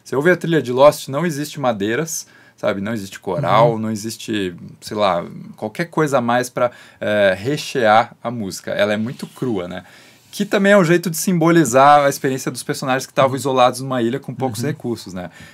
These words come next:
Speaker 1: Então ele usou peças de avião pra fazer percussão, né? Tem todo um lance de brincar com pedaços de metal que fazem um barulhinho assim. É... e, cara, assim, ele se sustentou, sei lá, seis temporadas de Lost,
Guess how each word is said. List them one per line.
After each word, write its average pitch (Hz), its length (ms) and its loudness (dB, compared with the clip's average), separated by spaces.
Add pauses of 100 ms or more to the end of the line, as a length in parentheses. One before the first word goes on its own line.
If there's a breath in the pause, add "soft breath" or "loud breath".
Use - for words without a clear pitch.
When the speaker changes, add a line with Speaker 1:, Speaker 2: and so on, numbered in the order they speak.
(100)
Speaker 1:
Então 135 280 0
ele 147 120 4
usou 165 260 2
peças 165 560 0
de 151 80 0
avião 139 480 2
pra 143 160 -6
fazer 131 300 -4
percussão, 123 680 -6
né? 107 160 -4
Tem 107 160 -12
todo 135 220 -8
um 147 80 -6
lance 131 260 -6
de 120 180 -8 (240 loud breath)
brincar 120 360 -2
com 120 100 -8
pedaços 113 420 0
de 107 80 -10
metal 110 480 2
que - 80 -18
fazem 110 300 -4
um 107 60 -4
barulhinho 101 500 -2
assim. 110 300 -8 (360 loud breath)
É... 104 560 2 (220)
e, 147 80 -4
cara, 175 280 4
assim, 147 360 -2
ele 143 160 -4
se 170 160 -6
sustentou, 156 840 0 (200)
sei - 260 -6
lá, 107 160 2
seis 143 300 -8
temporadas 107 480 -4
de 90 80 -8
Lost, 101 380 -6